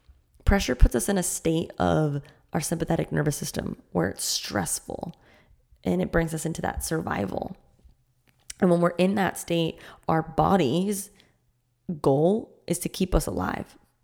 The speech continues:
because it's just moving that cortisol, that stress, through our entire body. And so by doing that, it's actually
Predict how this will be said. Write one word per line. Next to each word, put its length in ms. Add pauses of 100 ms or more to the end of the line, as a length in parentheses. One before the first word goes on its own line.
(520)
because 200
it's 260
just 200
moving 320
that 160
cortisol, 400
that 160
stress, 640 (280)
through 200
our 140
entire 240
body. 340 (300)
And 140
so 100
by 140
doing 400
that, 360
it's 100
actually 500